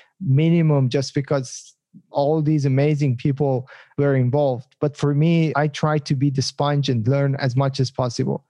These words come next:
And then finally, winning the hackathon will kind of give you one extra accolade for your resume, some cash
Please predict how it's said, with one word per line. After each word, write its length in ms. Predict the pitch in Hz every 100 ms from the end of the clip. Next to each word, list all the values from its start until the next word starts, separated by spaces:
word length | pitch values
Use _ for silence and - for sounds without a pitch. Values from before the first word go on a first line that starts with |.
| _ - _ - _ -
And 120 | 180
then 120 | 196
finally, 440 | 175 208 233 240 185
winning 400 | 165 190 190 160
the 60 |
hackathon 640 | 143 156 180 165 160 139 139
will 120 | 131
kind 260 | 147 156 151
of 120 | 127
give 220 | 147 131
you 340 | 135 139 135 135 - _ -
one 380 | 135 175 190
extra 400 | 180 - - 170
accolade 500 | 151 151 151 151 143
for 140 | - 131
your 180 | 123 120
resume, 680 | 160 185 185 175 170 170 165
some 420 | - 147 143 127 -
cash 560 | 180 175 - - -